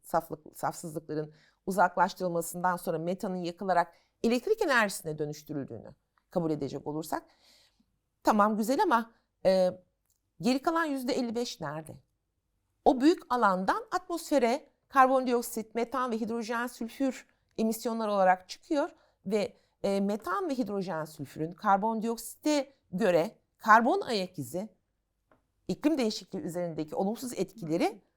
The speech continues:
onlarca kat fark-, fazla. Dolayısıyla, e, her ne kadar, e, düzen depolama alanları birazcık daha iyi olsa da, hani ortalamanın daha üzerinde bir performansla gaz topluyor olsa da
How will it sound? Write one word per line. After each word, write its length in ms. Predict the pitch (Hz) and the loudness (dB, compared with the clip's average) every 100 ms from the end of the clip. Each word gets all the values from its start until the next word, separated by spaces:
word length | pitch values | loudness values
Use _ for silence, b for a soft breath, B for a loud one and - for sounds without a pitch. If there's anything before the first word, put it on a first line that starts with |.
| _ _ - | _ _ 2
onlarca 520 | 226 254 330 330 208 | 4 6 4 2 0
kat 200 | - 147 | -6 -8
fark-, 340 | - - - _ | -6 -10 -10 _
fazla. 440 | 170 139 - 76 - _ _ B B B | -2 -2 -2 -14 -20 _ _ B B B
Dolayısıyla, 840 | 302 349 392 415 403 349 208 262 _ _ _ _ _ _ - | 0 2 2 0 -2 0 0 -2 _ _ _ _ _ _ -2
e, 200 | 190 214 - | -2 -2 -4
her 160 | 392 | -4
ne 100 | 330 | -2
kadar, 380 | 294 202 180 175 | -2 2 4 2
e, 800 | - 175 175 170 160 156 147 110 - _ _ _ _ _ _ _ _ _ _ _ _ - - _ - | 0 -4 -4 -2 -4 -4 -4 -6 -12 _ _ _ _ _ _ _ _ _ _ _ _ -20 -20 _ -2
düzen 340 | 226 254 254 | 6 8 6
depolama 400 | 254 - 233 233 | 0 0 -2 0
alanları 640 | 202 214 196 190 170 170 208 | 0 2 2 2 0 0 4
birazcık 380 | 269 233 - | 4 4 0
daha 340 | 220 214 156 - _ _ _ - | -4 -2 -4 -6 _ _ _ -8
iyi 180 | 208 208 | -4 0
olsa 480 | - 202 202 294 175 | 2 2 0 0 2
da, 180 | 165 - | 2 0
hani 160 | 185 | -6
ortalamanın 560 | 147 175 214 180 180 185 | -2 0 0 -4 -4 -2
daha 200 | 185 196 | -2 -2
üzerinde 500 | 190 175 170 175 165 | -4 -6 -6 -6 -6
bir 200 | 160 156 | -6 -2
performansla 640 | 202 165 202 170 160 175 | 2 2 2 -2 -2 -4
gaz 260 | 165 175 - | -4 -4 -4
topluyor 380 | 185 - 175 120 | -12 -8 -6 -4
olsa 380 | 196 208 277 | -6 -6 -6
da 200 | 175 214 | -4 -4